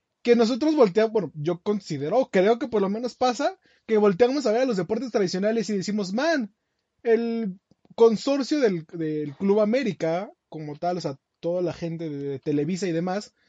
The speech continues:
tiene como tres equipos". Y dime cuántas veces no han dicho como de, "Ah, es que para que pase el América en primer lugar,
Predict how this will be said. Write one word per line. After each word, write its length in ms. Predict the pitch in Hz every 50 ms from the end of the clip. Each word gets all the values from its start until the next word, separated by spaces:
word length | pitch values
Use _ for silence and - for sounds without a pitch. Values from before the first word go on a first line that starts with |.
| _ _ _ _ -
tiene 280 | - 247 247 254 262
como 300 | 214 - 196 170 160 160
tres 260 | - - 190 208 - 247
equipos". 600 | 208 - 311 359 359 - 190 151 - - - _ _ _ _ _ _ _
Y 140 | - 196 190
dime 200 | 196 214 233 233
cuántas 360 | 196 233 226 226 214 247 240
veces 200 | 226 220 214 220
no 100 | 208 220
han 80 | 214 214
dicho 200 | 202 - - 214
como 180 | - 185 160 156
de, 80 | 160
"Ah, 240 | 196 226 254 247 240
es 160 | 220 202 -
que 240 | - 285 294 269 220 _ _ _ _ _ _ _ _ _ - -
para 240 | 196 202 202 196 185
que 220 | - 202 196 185
pase 400 | 180 _ - 214 220 214 - 277
el 100 | 269 254
América 480 | 208 190 196 220 233 247 233 - - 214
en 120 | 180 165
primer 320 | 151 160 156 156 175 202 220
lugar, 380 | 254 262 214 214 226 302 330